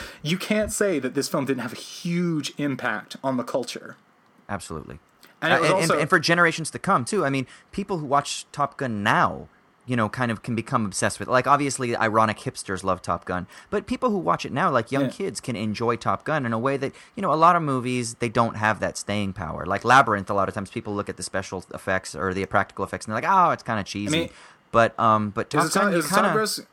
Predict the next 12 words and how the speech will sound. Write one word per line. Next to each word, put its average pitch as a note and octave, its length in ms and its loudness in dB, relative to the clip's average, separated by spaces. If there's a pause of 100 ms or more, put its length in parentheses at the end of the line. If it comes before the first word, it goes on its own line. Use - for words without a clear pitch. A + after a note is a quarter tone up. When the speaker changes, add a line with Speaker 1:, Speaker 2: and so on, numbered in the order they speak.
Speaker 1:
is D3 100 -2
a - 40 -6
top F#3 200 0
grossing G3+ 300 0
film E3+ 440 0
of C3 640 0 (200)
nineteen C#3+ 340 -2
eighty-six. C#3 560 -2 (100)
It C3 160 -4
was B2+ 220 -2
Speaker 2:
Mm-hmm. B2 120 -2
Speaker 1:
a B2+ 540 0